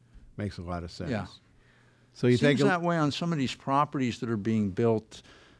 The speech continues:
Speaker 2: Um, they're not building, like, square footage in the vertical stuff. They're not building, let's say, a condominium that's eight thousand square feet.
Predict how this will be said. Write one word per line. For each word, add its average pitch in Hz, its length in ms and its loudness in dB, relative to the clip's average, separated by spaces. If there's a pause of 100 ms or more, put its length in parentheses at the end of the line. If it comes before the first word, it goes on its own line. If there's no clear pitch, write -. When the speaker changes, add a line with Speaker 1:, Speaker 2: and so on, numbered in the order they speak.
(200)
Speaker 2:
Um, 120 380 0
they're 127 140 0
not 147 320 4
building, 123 580 4 (380)
like, 135 200 0
square 135 260 0
footage 123 300 0
in 113 60 2
the 110 80 2
vertical 110 420 2
stuff. - 480 -8 (140)
They're 123 100 0
not 151 240 0
building, 120 400 4
let's 113 180 0
say, 117 120 0
a 104 80 0
condominium 110 880 0 (380)
that's - 300 -4 (100)
eight 156 200 0
thousand 117 420 0
square 110 300 -2
feet. 107 440 -2